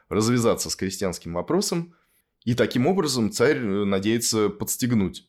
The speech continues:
работу в комитете. Не то чтобы ему это удается.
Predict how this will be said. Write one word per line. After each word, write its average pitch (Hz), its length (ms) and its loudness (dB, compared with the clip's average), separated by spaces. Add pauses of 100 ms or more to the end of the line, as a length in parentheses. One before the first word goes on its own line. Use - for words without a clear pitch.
(120)
работу 98 380 -2
в - 60 -18
комитете. 87 520 -8 (800)
Не 113 120 2
то 202 160 2
чтобы 135 300 -2
ему 123 300 2
это 113 260 0
удается. 104 560 0